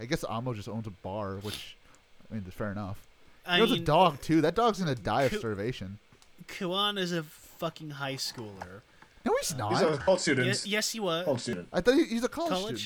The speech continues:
Speaker 1: student. Yeah.
Speaker 2: I don't know.
Speaker 1: He
Speaker 2: I
Speaker 1: just,
Speaker 2: assumed,
Speaker 1: I mean,
Speaker 2: I
Speaker 1: to
Speaker 2: assumed
Speaker 1: be
Speaker 2: he
Speaker 1: fair,
Speaker 2: was a
Speaker 1: Amo gave him, like, a big-ass glass of scotch, I would hope.
Speaker 2: Yeah, well, uh, you know what? That's, Amo does not seem like the most responsible individual, but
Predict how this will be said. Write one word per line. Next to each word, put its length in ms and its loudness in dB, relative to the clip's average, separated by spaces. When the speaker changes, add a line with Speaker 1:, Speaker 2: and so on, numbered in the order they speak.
Speaker 1:
student. 220 -20
Yeah. 320 -10
Speaker 2:
I 100 0
don't 100 0
know. 220 -4
Speaker 1:
He 140 4
Speaker 2:
I 60 6
Speaker 1:
just, 120 8
Speaker 2:
assumed, 180 2
Speaker 1:
I 60 6
mean, 140 4
Speaker 2:
I 80 6
Speaker 1:
to 40 4
Speaker 2:
assumed 280 0
Speaker 1:
be 100 2
Speaker 2:
he 60 2
Speaker 1:
fair, 160 12
Speaker 2:
was 40 8
a 80 6
Speaker 1:
Amo 240 8
gave 320 6
him, 140 0
like, 180 2
a 60 0
big-ass 480 2
glass 300 2
of 60 -8
scotch, 460 -2
I 100 2
would 120 0
hope. 340 0
Speaker 2:
Yeah, 240 4
well, 320 6
uh, 40 -2
you 160 2
know 100 0
what? 240 2
That's, 320 -2
Amo 300 2
does 180 -4
not 140 0
seem 200 -2
like 180 -2
the 80 -8
most 280 -6
responsible 600 -6
individual, 680 -12
but 180 -4